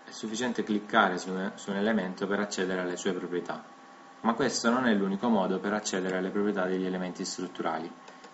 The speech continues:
Sono infatti a disposizione avanzate funzioni di interrogazione su database e filtro per selezionare gruppi di elementi a seconda delle nostre necessità e andare a modificare localmente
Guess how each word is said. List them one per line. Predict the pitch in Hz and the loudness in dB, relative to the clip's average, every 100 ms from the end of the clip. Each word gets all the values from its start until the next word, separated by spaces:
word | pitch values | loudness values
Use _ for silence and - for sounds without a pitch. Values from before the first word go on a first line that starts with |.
| - | -16
Sono | - 117 | 2 4
infatti | 107 104 104 - | 4 4 2 2
a | |
disposizione | 95 92 - 98 101 - 92 87 110 - - - - | -2 -2 -2 0 0 0 -2 -2 -4 -6 -16 -20 -2
avanzate | 95 101 101 117 110 98 | 2 2 2 4 4 2
funzioni | 95 92 - 104 98 87 | -4 -4 0 2 4 2
di | 87 90 | -4 -6
interrogazione | 80 92 90 90 - 104 98 | -6 -6 -4 -4 -2 -2 0
su | 92 | -2
database | 95 90 90 87 98 85 80 - 87 | -2 -2 -2 -2 0 0 -2 -4 -6
e | |
filtro | - 90 82 78 113 120 - - - - - | -4 -2 -2 -2 -4 -4 -10 -20 -20 -20 -8
per | - - | -6 0
selezionare | 113 107 - 120 117 95 90 | 2 2 2 2 4 2 2
gruppi | 107 117 98 | 0 0 0
di | 90 | 0
elementi | 90 98 92 82 85 | 2 0 -2 -4 -8
a | |
seconda | - - 98 92 87 | -6 -4 -2 -2 -2
delle | 87 90 | -4 -4
nostre | 92 92 - 95 82 - - - - - - - - - - - - - | -6 -6 -4 -6 -6 -12 -20 -20 -20 -20 -20 -20 -20 -20 -20 -20 -20 -12
necessità | - 90 95 - 117 85 - - - - - - - | -6 -4 -2 -4 0 0 -2 -12 -20 -20 -20 -20 -2
e | |
andare | 110 113 98 | 0 2 2
a | |
modificare | 95 107 110 127 98 90 87 | 2 2 2 2 0 2 0
localmente | 101 135 113 85 82 76 90 | 0 0 0 -2 -6 -6 -6